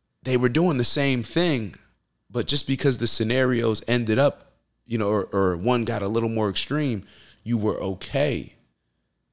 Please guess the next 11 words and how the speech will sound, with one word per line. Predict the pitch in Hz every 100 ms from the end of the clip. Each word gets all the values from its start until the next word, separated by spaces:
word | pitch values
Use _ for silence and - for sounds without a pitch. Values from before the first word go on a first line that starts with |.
| _ _ _ _ _ _ _
for | - 120
the | 90
latter | 90 131 131 87 64 _ _ _ _ _ _ _ -
with | 92
being | 104 104 87
talked | - 127 -
to | 110 87
in | 76
a |
certain | - 85 57 82
way. | 62